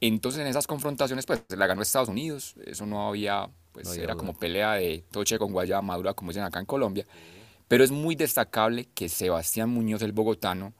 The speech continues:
Speaker 1: en su confrontación frente al número uno del mundo actualmente, que es Scottie Scheffler,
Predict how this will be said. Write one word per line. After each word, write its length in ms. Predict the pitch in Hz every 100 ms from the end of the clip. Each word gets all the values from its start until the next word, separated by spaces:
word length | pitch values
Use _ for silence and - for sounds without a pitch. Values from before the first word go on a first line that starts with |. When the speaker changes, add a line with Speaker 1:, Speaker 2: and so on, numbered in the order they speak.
| _ _ _ _
Speaker 1:
en 180 | 160 170
su 120 | 165
confrontación 760 | 156 143 143 135 131 120 120 117
frente 460 | - 101 92 - 104
al 240 | 98 107
número 320 | 143 175 170
uno 160 | 117 127
del 140 | 127
mundo 260 | 101 104 107
actualmente, 680 | 120 - 117 110 95 87 71
que 180 | - 90
es 140 | 87 113
Scottie 360 | - - 113
Scheffler, 500 | 101 - 92 73 64